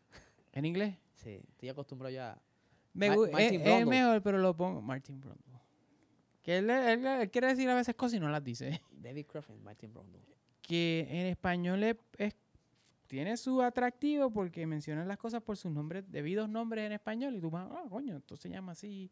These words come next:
Speaker 2: Pero es como las películas. Si el
Speaker 1: Sí,
Speaker 2: que se
Speaker 1: sí.
Speaker 2: pierde como que
Speaker 1: <laughs>
Speaker 2: la
Speaker 1: Sí,
Speaker 2: emoción.
Speaker 1: sí, sí, pero, <laughs> pero una narración. Vamos, vamos.
Speaker 2: No, pero, eh, me refiero a que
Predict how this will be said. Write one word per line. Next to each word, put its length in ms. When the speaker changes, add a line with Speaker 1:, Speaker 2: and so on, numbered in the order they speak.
Speaker 2:
Pero 120
es 40
como 160
las 120
películas. 520
Si 140
el 60
Speaker 1:
Sí, 100
Speaker 2:
que 40
se 200
Speaker 1:
sí. 40
Speaker 2:
pierde 380
como 260
que 420
Speaker 1:
<laughs> 160
Speaker 2:
la 40
Speaker 1:
Sí, 60
Speaker 2:
emoción. 420
Speaker 1:
sí, 100
sí, 240
pero, 240
<laughs> 320
pero 260
una 180
narración. 720
Vamos, 420
vamos. 440
Speaker 2:
No, 60
pero, 320
eh, 140
me 180
refiero 360
a 40
que 520